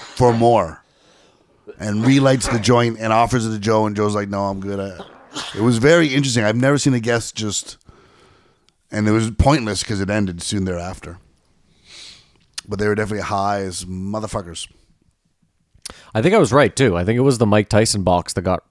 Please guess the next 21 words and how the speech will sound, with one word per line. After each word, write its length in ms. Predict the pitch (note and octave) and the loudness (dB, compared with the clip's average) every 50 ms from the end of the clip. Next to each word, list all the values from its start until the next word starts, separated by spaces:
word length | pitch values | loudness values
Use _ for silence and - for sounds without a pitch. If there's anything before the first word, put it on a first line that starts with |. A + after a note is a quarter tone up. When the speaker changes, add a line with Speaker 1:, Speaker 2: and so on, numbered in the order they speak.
| _ _ _ _ _ _ _ _ _ _ _ _ _ | _ _ _ _ _ _ _ _ _ _ _ _ _
Speaker 2:
re-upped. 540 | - F#2+ F#2+ F#2 F2+ F2 E2+ - _ - - _ - | -4 -2 0 0 0 0 -2 -6 _ -18 -18 _ -4
That's 180 | G#2+ G2 - - | -4 -2 -2 0
why 120 | G#2 F#2+ | 0 0
he 80 | F#2+ F#2 | 0 0
was, 340 | F2+ E2+ - - - - _ _ _ _ - | -2 -4 -6 -8 -10 -12 _ _ _ _ -4
that's 200 | - F#2 F2+ - | -4 -4 -2 0
why 100 | G#2 G#2 | 0 2
they're 100 | G2 F#2 | 2 2
smoking 320 | - - G2+ G2 F2 F#2+ | 0 2 0 0 0 0
the 40 | F#2+ | 0
Mike 180 | F#2 F#2+ F2 - | 0 0 0 0
Tyson 260 | - G2+ G#2 - F#2+ | -2 -2 -2 -2 0
Speaker 1:
They're 140 | - - C3+ | 2 2 2
Speaker 2:
weed 60 | A2+ | 2
again. 140 | F2 A2+ B2+ | 2 4 6
Speaker 1:
beautiful, 340 | D#3 F3+ F3 B2+ - G#2 F#2+ | 6 6 6 4 2 0 2
eh? 80 | G2+ B2+ | 2 2
They're 100 | C3 C3+ | 2 2
like 200 | B2+ B2+ G#2+ F#2+ | 2 2 0 0
big 180 | G2 C#3+ C3 - | -2 -2 0 -2
cigars. 600 | - B2 G2 G#2 G2+ G2+ G2 F#2 - - - - | -4 -4 -4 -4 -4 -4 -6 -8 -10 -14 -16 -18